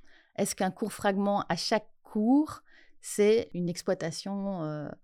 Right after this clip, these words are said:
autorisée dans le cadre du droit d'auteur ? Ben non, parce que, euh, au bout de l'année, on a alors un grand fragment. Mais le fragment, malheureusement, n'est, n'est pas défini. Alors, il y a quelques années, euh, on a essayé de,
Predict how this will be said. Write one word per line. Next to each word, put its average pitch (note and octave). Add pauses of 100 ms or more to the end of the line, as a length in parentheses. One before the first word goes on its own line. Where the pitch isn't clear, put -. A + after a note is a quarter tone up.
(140)
autorisée F#3
dans D#3+
le D#3
cadre E3
du D#3+
droit C#3+
d'auteur ? D3
Ben D#3
non, F#3+
parce -
que, - (680)
euh, D#3
au E3
bout F3
de E3
l'année, E3+
on D3+
a D#3
alors D#3
un C#3
grand E3
fragment. D3+
Mais F3
le F#3+
fragment, G3
malheureusement, F#3
n'est, F#3
n'est F3
pas G3
défini. F3 (380)
Alors, - (280)
il F#3+
y G3
a G3
quelques A#3
années, G3
euh, E3+ (200)
on F3+
a F3+
essayé F#3
de, E3